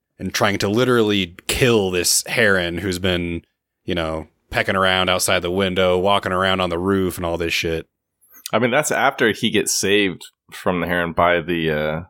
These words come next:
Speaker 2: by his aunt, right? Doesn't she shoot her bow and arrow and staves off the, the heron
Speaker 1: Mm-hmm.
Speaker 2: when he,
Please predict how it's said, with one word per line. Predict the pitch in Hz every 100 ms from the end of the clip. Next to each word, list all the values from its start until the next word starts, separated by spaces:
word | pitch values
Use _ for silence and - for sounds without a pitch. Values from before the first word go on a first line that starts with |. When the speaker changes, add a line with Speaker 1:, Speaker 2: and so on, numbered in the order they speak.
| _ _ _ _ _ -
Speaker 2:
by | 92
his | 90
aunt, | 92 98 -
right? | 80 85
Doesn't | 90 92
she | - 98
shoot | - 104 80
her | 101
bow | 85 90
and | 90
arrow | 87 87 87 87 _ _ _ _ _ -
and | -
staves | - 92 87
off | 82 -
the, | 90 80 78 76 71 - _ _ _ _ _ -
the | 85
heron | 92 90 87 90 - 107
Speaker 1:
Mm-hmm. | 95 90 82
Speaker 2:
when |
he, | 82